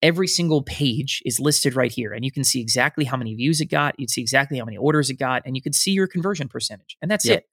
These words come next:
Speaker 1: You could even then see how much money did I make from each one? 'Cause maybe the conversion was lower on the higher price one, but in the end, you made more money, right? And that's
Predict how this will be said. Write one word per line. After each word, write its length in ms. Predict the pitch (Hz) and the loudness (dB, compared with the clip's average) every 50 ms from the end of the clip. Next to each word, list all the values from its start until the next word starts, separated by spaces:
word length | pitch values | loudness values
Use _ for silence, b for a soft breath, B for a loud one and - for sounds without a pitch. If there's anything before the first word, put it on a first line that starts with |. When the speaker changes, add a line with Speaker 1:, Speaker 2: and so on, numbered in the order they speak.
| _ _ _ _ - | _ _ _ _ 0
Speaker 1:
You 80 | 202 240 | 0 2
could 120 | - 277 | 6 6
even 180 | 269 208 190 180 | 6 8 8 6
then 120 | 180 170 | 6 6
see 380 | 151 - - 196 190 165 - - | 4 4 4 4 4 2 2 0
how 180 | - - 185 220 | 0 0 0 2
much 320 | 254 233 175 - - - - - | 2 2 0 0 -2 -4 -4 -6
money 400 | 131 131 131 175 226 240 196 147 | -4 0 2 4 4 6 4 4
did 140 | 131 127 120 | 4 2 0
I 120 | 117 113 | -2 -4
make 260 | 113 113 107 107 _ | -4 -10 -10 -12 _
from 160 | - - 117 | -12 -12 -10
each 180 | 113 110 - - | -10 -10 -12 -14
one? 220 | - 110 110 - _ _ _ _ _ _ - | -14 -14 -16 -18 _ _ _ _ _ _ -6
'Cause 120 | 151 - | -2 0
maybe 160 | 233 294 302 | 2 4 4
the 120 | 330 277 - | 4 4 2
conversion 520 | - 156 147 131 147 170 196 160 175 160 | 0 0 0 2 4 4 4 4 4 4
was 140 | 147 131 123 | 4 2 2
lower 600 | 139 131 139 156 160 156 151 143 135 127 117 - _ _ _ _ _ - | 2 4 6 8 8 8 8 6 4 2 0 -4 _ _ _ _ _ 2
on 160 | 139 147 143 | 4 4 4
the 60 | 135 | 4
higher 240 | - - 151 127 117 | 2 2 2 0 0
price 360 | 113 - - 180 185 180 - | 2 4 4 4 6 4 2
one, 200 | - 139 131 127 | 0 0 0 0
but 100 | 117 120 - | -2 -2 0
in 100 | 147 151 | 2 2
the 120 | 147 131 131 | 2 4 4
end, 200 | 147 139 127 120 | 4 2 2 0
you 100 | 147 143 | 0 0
made 180 | 139 131 123 | 0 0 -2
more 160 | 127 117 113 | -4 -8 -10
money, 360 | 117 120 120 143 156 117 - _ - | -8 -6 -4 -2 -2 -2 -4 _ -2
right? 220 | - 120 131 143 - | 0 0 0 0 0
And 160 | - 127 123 127 | -4 -4 -2 2
that's 340 | 135 139 135 - - - | 2 2 2 2 0 -4